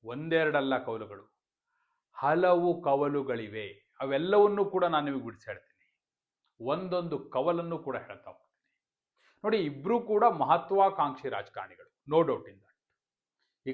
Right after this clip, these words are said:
ಕಡೆ ಡಿ ಕೆ ಶಿವಕುಮಾರ್ ಕೂಡ ಮುಂದೆ ಮುಖ್ಯಮಂತ್ರಿ ಆಗ್ಬೇಕು ಅಂತೇಳಿ ಹಠಕಟ್ಟಿ ನಿಂತಿದ್ದಾರೆ. ಇನ್ನೊಂದ್ ಕಡೆ ಸತೀಶ್ ಜಾರಕಿಹೊಳಿ ಕೂಡ ತಾನು ಮುಂದಿನ ಮುಖ್ಯಮಂತ್ರಿ ಆಗ್ಬೇಕು ಅಂತ ಗುರಿ ಇಟ್ಕೊಂಡು ಹೊರಟಿದ್ದಾರೆ.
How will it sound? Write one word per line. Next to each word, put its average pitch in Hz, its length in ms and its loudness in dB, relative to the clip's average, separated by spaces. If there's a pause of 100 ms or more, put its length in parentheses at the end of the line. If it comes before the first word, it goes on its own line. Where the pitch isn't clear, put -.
ಕಡೆ 156 180 2 (680)
ಡಿ 123 240 -6 (100)
ಕೆ 214 120 2
ಶಿವಕುಮಾರ್ 175 520 -2 (100)
ಕೂಡ 160 100 -2 (140)
ಮುಂದೆ 151 200 -6
ಮುಖ್ಯಮಂತ್ರಿ 147 600 -8
ಆಗ್ಬೇಕು 127 520 -2 (180)
ಅಂತೇಳಿ 120 360 -12 (420)
ಹಠಕಟ್ಟಿ 165 480 -4
ನಿಂತಿದ್ದಾರೆ. 104 560 -10 (440)
ಇನ್ನೊಂದ್ 190 260 -10
ಕಡೆ 196 180 0 (540)
ಸತೀಶ್ 175 440 0
ಜಾರಕಿಹೊಳಿ 139 540 -2 (100)
ಕೂಡ 101 120 -8 (680)
ತಾನು 156 300 2 (120)
ಮುಂದಿನ 139 260 -6 (100)
ಮುಖ್ಯಮಂತ್ರಿ 127 440 -6
ಆಗ್ಬೇಕು 110 380 -8
ಅಂತ 101 200 -12 (440)
ಗುರಿ 156 260 0
ಇಟ್ಕೊಂಡು 151 340 -8
ಹೊರಟಿದ್ದಾರೆ. 95 480 -16